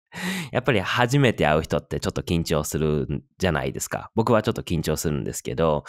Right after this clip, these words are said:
まあその、あ、初めて会う人緊張するな、疲れてるのにちょっと、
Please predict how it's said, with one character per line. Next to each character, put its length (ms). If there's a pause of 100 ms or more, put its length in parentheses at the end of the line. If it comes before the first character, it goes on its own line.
(300)
ま 240
あ 40
そ 160
の、 480 (400)
あ、 60
初 500
め 120
て 140
会 140
う 40
人 180
緊 280
張 200
す 140
る 100
な、 280
疲 280
れ 100
て 140
る 60
の 160
に 120
ち 80
ょ 40
っ 100
と、 200